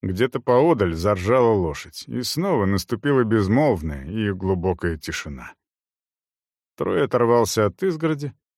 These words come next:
перешел дорогу и подошел к двери дома. Нащупал замок.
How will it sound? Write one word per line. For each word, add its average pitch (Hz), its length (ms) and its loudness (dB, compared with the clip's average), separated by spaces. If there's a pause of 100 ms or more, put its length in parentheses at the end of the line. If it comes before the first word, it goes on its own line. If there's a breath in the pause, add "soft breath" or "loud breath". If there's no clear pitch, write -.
(140)
перешел 143 460 0
дорогу 139 440 0
и 139 120 -2
подошел 120 500 -2
к 104 120 -4
двери 90 320 2
дома. 69 380 -10 (580)
Нащупал 95 560 -6
замок. 135 500 -8